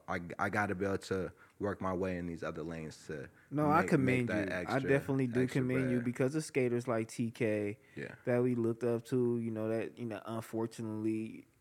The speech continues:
Speaker 2: you know, ran into problems and
Speaker 1: Fuck.
Speaker 2: shit like that. Like,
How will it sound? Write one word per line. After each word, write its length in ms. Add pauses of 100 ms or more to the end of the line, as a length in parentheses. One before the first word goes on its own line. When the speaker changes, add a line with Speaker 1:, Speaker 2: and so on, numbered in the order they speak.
(140)
Speaker 2:
you 120
know, 160
ran 320
into 200
problems 680
and 120
Speaker 1:
Fuck. 100
Speaker 2:
shit 200
like 260
that. 440
Like, 380